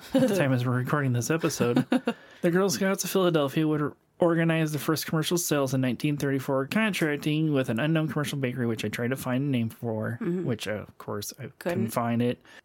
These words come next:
Speaker 1: And with their success of these girls of Philly, other councils would contact them to be included. With these commercials, bakers now producing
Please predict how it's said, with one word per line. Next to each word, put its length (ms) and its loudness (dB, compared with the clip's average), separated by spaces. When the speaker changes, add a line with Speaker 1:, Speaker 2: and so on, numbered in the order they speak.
Speaker 1:
And 320 2
with 160 -2
their 200 2
success 640 0
of 300 0
these 300 0
girls 260 0
of 80 -2
Philly, 560 2
other 240 2
councils 420 0
would 140 -2
contact 560 -2
them 240 0
to 100 -2
be 200 2
included. 520 -2
With 140 -2
these 180 0
commercials, 360 -2
bakers 380 -2
now 140 0
producing 640 -2